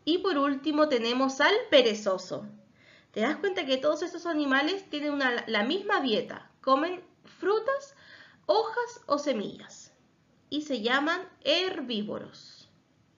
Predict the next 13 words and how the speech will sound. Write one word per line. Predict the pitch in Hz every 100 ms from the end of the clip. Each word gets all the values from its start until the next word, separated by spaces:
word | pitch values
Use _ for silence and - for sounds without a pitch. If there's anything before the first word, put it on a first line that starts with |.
| _ _ _ _ _ _ _ _ _ _
Y | 262 277
por | 392 440
último, | 349 226 214 214 208 262 - -
la | 208 -
ter-, | 180 202 - -
el | 202 -
tercer | - - 330 392 359
tipo | 339 359
de | 359
alimentación | 359 381 381 466 466 285 269 302 -
se | - 208
llaman | 220 240 269 339 392 - - - _ _ -
omnívoros. | 277 320 320 320 262 240 233 160 107 - - - -